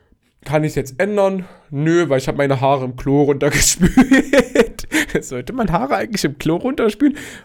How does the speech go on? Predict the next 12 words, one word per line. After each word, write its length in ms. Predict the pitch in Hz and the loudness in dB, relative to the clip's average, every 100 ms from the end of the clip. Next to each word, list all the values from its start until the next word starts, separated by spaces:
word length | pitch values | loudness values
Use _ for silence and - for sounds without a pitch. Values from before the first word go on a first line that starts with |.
| _ | _
Wahrscheinlich 840 | 494 466 - 427 427 440 392 - 381 | -4 -2 0 2 2 2 0 0 -4
nicht. 500 | 254 269 285 - - - - - - - _ - 622 | 0 2 2 -2 -10 -18 -20 -20 -20 -20 _ -6 -2
Ups. 220 | 640 - - - - - _ | 0 -2 -8 -16 -20 -20 _
Aber 180 | - 160 | -4 -2
ich 120 | 170 | 0
hab's 180 | 165 160 | -2 -4
getan 400 | - - 127 135 | -12 -4 -2 -2
und 180 | 139 135 | -4 -10
ich 200 | 123 - | -12 -4
bin 100 | 156 | -2
jetzt 260 | 175 - 151 | 0 -2 0
damit 520 | 147 147 139 - | 0 0 -4 -8